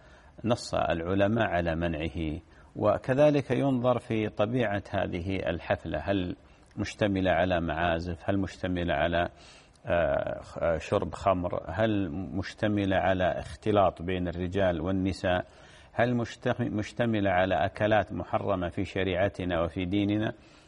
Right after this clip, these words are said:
هذا كله مما يجب الانتباه والالتفات إليه، لأن من حيث الأصل هي من العادات، ما، ما يصنع فيها يجب أن ينظر إليه ويرجع فيه إلى نصوص القرآن والسنة.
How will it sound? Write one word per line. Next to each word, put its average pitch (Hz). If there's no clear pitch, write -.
هذا 113
كله 110
مما 98
يجب 98
الانتباه 95
والالتفات 92
إليه، 90
لأن 90
من 98
حيث 131
الأصل 117
هي 107
من 95
العادات، 78
ما، 92
ما 101
يصنع 131
فيها 120
يجب 110
أن 95
ينظر 104
إليه 107
ويرجع 110
فيه 104
إلى 98
نصوص 95
القرآن 90
والسنة. 78